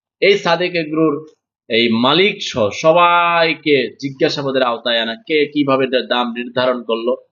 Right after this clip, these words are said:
যে ক্রেতা কিনলো তার আয়ের উৎস কি, সবকিছু বেরিয়ে এনে জনগণকে একটু শান্তি দেন, স্বস্তি দেন। জনগণ ছাগলের ক্রেতার বাবাকে খুঁজছে,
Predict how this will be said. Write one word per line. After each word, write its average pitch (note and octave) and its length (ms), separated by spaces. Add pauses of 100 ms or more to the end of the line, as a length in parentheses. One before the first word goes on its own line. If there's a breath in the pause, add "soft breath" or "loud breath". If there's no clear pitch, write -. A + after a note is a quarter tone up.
(460)
যে B2 140
ক্রেতা B2 300
কিনলো C#3+ 360
তার C#3+ 180
আয়ের A#2 260
উৎস A2+ 280
কি, F#3 360 (500)
সবকিছু B2 500
বেরিয়ে A#2+ 340
এনে A#2 160
জনগণকে A#2+ 500
একটু A2+ 420 (340)
শান্তি C3+ 480
দেন, D3+ 240 (320)
স্বস্তি D#3+ 440
দেন। E3+ 240 (420)
জনগণ F3 480
ছাগলের C#3 540
ক্রেতার A#2 340
বাবাকে D3 440
খুঁজছে, D#3+ 360